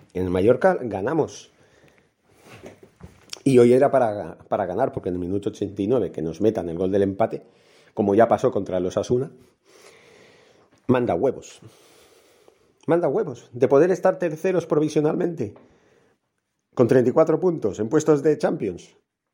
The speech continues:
ahora podemos estar hasta séptimos otra vez. Y si el Atlético de Madrid gana hoy, se nos pone a cuatro puntos. Y tendríamos la, la Champions, creo, creo que un poquito más lejos.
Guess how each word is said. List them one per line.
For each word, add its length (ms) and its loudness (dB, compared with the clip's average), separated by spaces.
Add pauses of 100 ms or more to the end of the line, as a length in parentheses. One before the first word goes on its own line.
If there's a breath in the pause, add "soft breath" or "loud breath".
(160)
ahora 260 0
podemos 280 -6
estar 200 -4
hasta 300 -4
séptimos 580 -4
otra 300 -2
vez. 320 -8 (580)
Y 120 -2
si 100 4
el 80 4
Atlético 300 0
de 60 4
Madrid 280 -2
gana 180 -2
hoy, 240 -6 (580)
se 140 -6
nos 160 2
pone 460 0 (140)
a 160 0
cuatro 320 -2
puntos. 520 -12 (2000)
Y 80 -2
tendríamos 460 2
la, 800 -6 (180)
la 140 0
Champions, 400 -4
creo, 420 0
creo 180 0
que 100 0
un 140 2
poquito 320 -2
más 180 -2
lejos. 420 -2